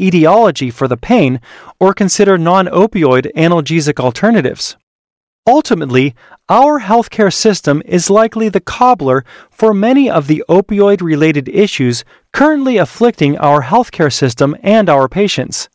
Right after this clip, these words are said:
It is therefore incumbent upon us to consider these patients and their situations carefully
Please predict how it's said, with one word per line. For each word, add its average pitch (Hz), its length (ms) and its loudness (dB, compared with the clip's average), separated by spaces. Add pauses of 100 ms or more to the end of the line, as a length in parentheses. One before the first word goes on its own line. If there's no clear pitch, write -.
(680)
It 247 120 2
is 196 220 0
therefore 262 540 2
incumbent 170 680 -2
upon 160 420 0
us - 440 -2 (360)
to 262 140 2
consider 240 520 0
these 165 240 -2
patients 269 560 0 (120)
and 269 240 2
their 294 120 0
situations 220 760 -2
carefully 151 640 -2